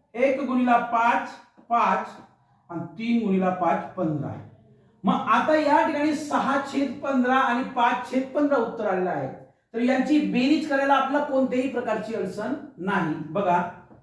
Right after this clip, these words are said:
सहा अधिक पाच किती? अकरा, अकरा छेद पंधरा. आता यापूर्वीची जी काही दोन उदाहरणं होती,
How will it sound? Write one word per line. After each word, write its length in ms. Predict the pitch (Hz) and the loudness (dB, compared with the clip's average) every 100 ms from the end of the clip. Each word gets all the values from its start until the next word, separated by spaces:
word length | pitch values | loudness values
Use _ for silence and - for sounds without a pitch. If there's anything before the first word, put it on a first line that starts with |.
| _ - | _ -4
सहा 340 | 277 254 285 294 | 2 4 6 4
अधिक 240 | - 277 | 2 0
पाच 380 | 285 269 254 - | -2 0 -2 -2
किती? 460 | 269 277 285 - - | -6 -6 -6 -8 -10
अकरा, 600 | 196 220 202 175 - - | -10 -4 0 0 0 -4
अकरा 440 | 185 190 214 208 196 - | -6 -4 0 0 0 -2
छेद 200 | 185 196 - - | -2 -4 -8 -8
पंधरा. 320 | 196 165 120 - - - - - - - - | -4 -2 -4 -8 -12 -20 -20 -20 -20 -10 0
आता 360 | 247 349 339 | 4 4 4
यापूर्वीची 760 | 247 277 339 330 339 330 285 330 | 4 4 2 0 0 0 0 0
जी 100 | 320 | -2
काही 140 | 339 | -2
दोन 240 | 285 285 311 | 0 2 4
उदाहरणं 420 | 302 269 254 262 | 4 4 4 2
होती, 560 | 262 190 185 226 - | 0 -2 -4 -6 -10